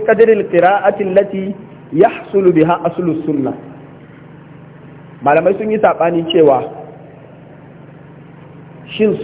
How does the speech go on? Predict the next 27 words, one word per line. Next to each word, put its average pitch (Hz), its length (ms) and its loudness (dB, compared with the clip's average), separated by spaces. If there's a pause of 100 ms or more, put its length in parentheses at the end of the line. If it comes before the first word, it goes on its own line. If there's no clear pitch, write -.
sunna 226 460 2
da 165 220 2
aka 180 140 0
ce 185 200 0
a 139 100 0
karanta 151 400 2 (100)
sura, 160 300 0 (300)
menene 196 320 4
mafi 190 280 0
karancin 202 480 -2
abin 185 180 0
da 185 80 2
zaka 175 240 2
karanta 156 420 0
ya 143 120 0
zama 160 340 0 (400)
kayi 165 300 2
karatu 143 440 0
bayan 143 320 4
Fatiha? 139 360 -2 (2250)
Sunnati 175 260 0
bi 151 120 -4
qira'ati 160 520 0
ma 156 180 2
zada 156 320 0
ala 147 140 0
al-Fatiha 135 440 -4